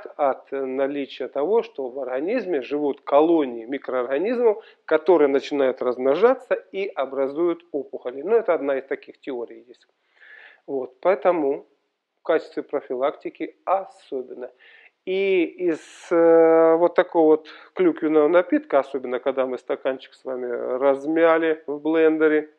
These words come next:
без всяких добавлений, можно использовать и как в качестве наружного средства. Можно,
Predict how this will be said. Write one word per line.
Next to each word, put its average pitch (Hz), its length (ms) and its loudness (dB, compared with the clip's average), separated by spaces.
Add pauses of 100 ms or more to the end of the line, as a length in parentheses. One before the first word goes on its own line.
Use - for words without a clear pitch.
(500)
без 156 260 -4
всяких 170 440 -2
добавлений, 196 640 0 (260)
можно 240 360 2
использовать 226 720 0 (1000)
и 233 100 -2
как - 260 0
в - 60 -20
качестве 226 400 -2
наружного 180 500 2
средства. 151 480 -6
Можно, 196 460 0